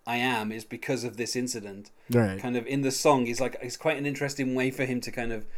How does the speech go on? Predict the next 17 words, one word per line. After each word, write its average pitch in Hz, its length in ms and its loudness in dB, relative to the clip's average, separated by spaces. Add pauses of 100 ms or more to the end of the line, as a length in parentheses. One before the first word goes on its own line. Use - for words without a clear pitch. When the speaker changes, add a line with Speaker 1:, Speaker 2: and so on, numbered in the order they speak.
(320)
Speaker 1:
um, 113 280 -6
put 113 160 -4
it 113 120 2
out 117 200 0
there. 95 240 -12 (480)
Um, 107 460 -8 (420)
and 151 100 -2
of 147 100 -8
course, 151 320 4
the 139 120 -4
great, 131 400 2
uh, 120 300 2
"A 127 80 -2
blowjob 131 500 6
doesn't 117 240 -4
mean 113 240 -2
blow," 104 300 -2